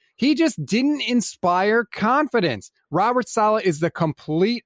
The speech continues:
opposite. He's gonna come in there. He's gonna provide instant credibility because of the success he had with the defense, and I think instant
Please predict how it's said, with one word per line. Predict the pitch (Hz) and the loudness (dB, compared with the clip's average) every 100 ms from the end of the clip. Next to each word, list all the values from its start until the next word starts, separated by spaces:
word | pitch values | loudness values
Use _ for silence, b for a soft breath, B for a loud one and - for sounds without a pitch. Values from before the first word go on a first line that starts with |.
| - | -2
opposite. | 160 160 143 - - | -2 -2 -8 -16 -6
He's | 170 160 | -4 -2
gonna | 190 139 | -2 -4
come | - 208 247 | -4 -2 0
in | 233 | 0
there. | 196 196 190 - _ | 2 2 0 -4 _
He's | 175 | -2
gonna | 143 185 | 0 -2
provide | 147 170 143 156 143 - - | -2 -2 0 0 0 -4 -4
instant | 214 226 - 240 220 _ | -2 -2 -2 -2 -4 _
credibility | - - 202 220 185 220 214 214 220 - _ - | -10 -2 0 0 2 2 2 2 0 -4 _ -12
because | 135 156 | -6 -4
of | 135 | -4
the | 120 | -8
success | - 135 175 170 | -10 -4 -2 0
he | 185 | 2
had | 180 147 | 2 0
with | 127 | -4
the | |
defense, | 104 180 214 190 190 - | -6 -4 -2 0 -2 -2
and | 175 | -4
I | 170 | -2
think | 165 185 - | -2 -4 -4
instant | - 233 - 220 | -2 -2 0 -4